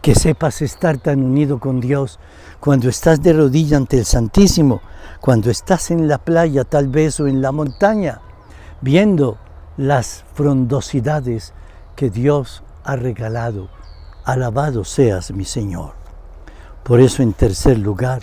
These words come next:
el Papa nos invita a decirle al Señor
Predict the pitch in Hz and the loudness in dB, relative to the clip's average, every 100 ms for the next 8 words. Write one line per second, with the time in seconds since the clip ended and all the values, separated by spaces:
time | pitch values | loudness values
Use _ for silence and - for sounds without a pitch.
0 | - - - - - - 107 - 160 - | -12 -20 -20 -20 -16 -8 -8 -2 -2 0
1 | 151 135 113 139 120 160 151 135 120 117 | 2 0 0 0 2 2 4 2 4 4
2 | - 165 147 135 131 - - - - - | 4 4 4 2 0 -6 -20 -20 -20 -20
3 | - - - - - 113 - 127 110 135 | -20 -20 -20 -8 -2 0 0 -2 2 4
4 | 151 | 2